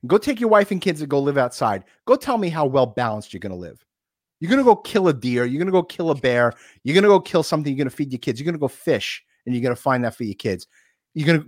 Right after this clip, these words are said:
go find sweet potatoes, right? Go into the wild and find something besides berries on, on a plant that you might, you might not even be allergic to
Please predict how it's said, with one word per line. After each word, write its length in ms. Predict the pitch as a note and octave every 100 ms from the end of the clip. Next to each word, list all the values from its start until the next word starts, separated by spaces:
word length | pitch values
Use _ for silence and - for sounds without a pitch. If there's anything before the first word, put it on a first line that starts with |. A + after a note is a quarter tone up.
| -
go 100 | G3
find 280 | F#3+ A3 F#3+
sweet 280 | - E3 -
potatoes, 600 | - G#2+ E2 - - - _ _ _ _ _ _ _ -
right? 180 | C#3 D3+
Go 180 | F#3
into 140 | B3 C4
the 80 | A3
wild 500 | G3 F#3+ F3+ A#2 - _ _ _ _ _ _ -
and 120 | B2
find 240 | - D3+ D3
something 280 | D#3 D3 C3
besides 340 | B2+ C3+ A#2+
berries 720 | F#2+ - B2+ C3 G2 D#2 - _ _ _ _ _ B2
on, 180 | A#2+ A2+
on 140 | A#2+ A2
a 80 |
plant 380 | G#2 - C3+ G#2+
that 80 | C3
you 120 | A#2+
might, 200 | F3 D#3
you 60 | C#3
might 120 | G3
not 100 | C3
even 160 | A#2+ A2
be 100 | A#2
allergic 440 | B2+ B2+ G#3 C3+ -
to 200 | F2